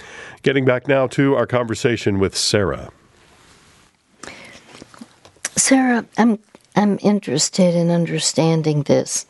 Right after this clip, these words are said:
Speaker 2: When you had a positive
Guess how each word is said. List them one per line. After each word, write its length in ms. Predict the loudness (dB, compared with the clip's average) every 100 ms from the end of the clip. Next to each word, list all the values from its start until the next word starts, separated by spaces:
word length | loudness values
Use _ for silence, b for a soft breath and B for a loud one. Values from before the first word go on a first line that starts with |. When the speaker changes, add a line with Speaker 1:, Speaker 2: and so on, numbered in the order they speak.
| B B B B B B B B _ _ _ _ -20 -20 _ _ -20 _ _ _ -8 -2
Speaker 2:
When 340 | 0 0 -2 -2
you 480 | 2 2 2 -2 -6 _ _
had 540 | -2 2 2 0 -4 -16 _ _ _ _ _ _ _ -2
a 300 | 2 0 -2
positive 840 | -6 -2 0 0 0 0 0 -4